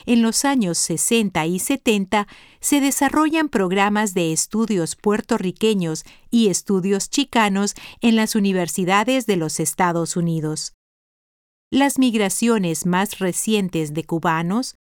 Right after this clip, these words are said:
dominicanos y centroamericanos hacen más diversa la población de hispanos en los Estados Unidos. El interés por examinar la situación de estos inmigrantes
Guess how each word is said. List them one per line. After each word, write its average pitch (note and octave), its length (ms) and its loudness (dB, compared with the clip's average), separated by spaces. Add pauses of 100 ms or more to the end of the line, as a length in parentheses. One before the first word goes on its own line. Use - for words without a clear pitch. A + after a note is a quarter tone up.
dominicanos F3+ 960 -2 (240)
y A3+ 160 2
centroamericanos G3 1200 0 (300)
hacen A#3+ 440 2
más A3+ 300 0
diversa G#3+ 640 -2
la G3 220 0
población F3+ 720 0
de F3+ 60 0
hispanos A#3+ 680 -2 (100)
en F#3 180 2
los F3 200 -2
Estados E3+ 560 0
Unidos. E3 600 -2 (800)
El A3+ 160 4
interés G#3 540 0
por F#3 180 0
examinar F3 680 -2
la G3 140 0
situación F3+ 760 -2
de D#3+ 220 -2
estos E3 340 -4
inmigrantes G#3 840 0